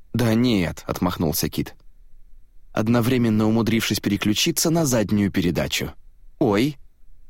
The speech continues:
Ну да. Так что я разговаривал с Олив.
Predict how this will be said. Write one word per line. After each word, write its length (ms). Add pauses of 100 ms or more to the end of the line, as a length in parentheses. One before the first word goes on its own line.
(280)
Ну 160
да. 320 (500)
Так 140
что 160
я 80
разговаривал 540
с 120
Олив. 380